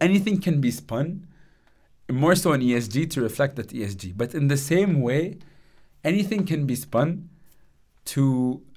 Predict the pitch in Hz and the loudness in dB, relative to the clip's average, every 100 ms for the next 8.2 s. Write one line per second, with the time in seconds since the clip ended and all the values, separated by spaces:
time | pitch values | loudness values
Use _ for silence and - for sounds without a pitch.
0 | - 120 131 143 - 165 165 139 127 139 | -4 -2 -4 -6 0 0 2 0 0 0
1 | 127 113 98 101 95 98 92 92 - 135 | 0 -2 -4 -8 -8 -8 -10 -12 -4 2
2 | 147 185 190 170 - - 151 139 147 165 | 4 4 4 2 0 -2 0 4 2 2
3 | - - 113 117 120 117 - - - - | -4 -4 -2 0 2 0 -4 -20 -20 -2
4 | 131 127 147 143 139 113 117 - 90 - | 2 4 2 2 0 2 0 -2 -10 -12
5 | - - - - - 113 113 107 113 170 | -16 -18 -18 -20 -2 2 2 2 0 0
6 | 202 190 127 110 147 165 120 110 92 98 | 2 0 0 -2 0 0 2 0 -2 2
7 | 143 151 127 107 131 139 135 98 - 110 | 4 4 2 0 0 0 -2 -8 -6 -4
8 | 127 135 | -4 -6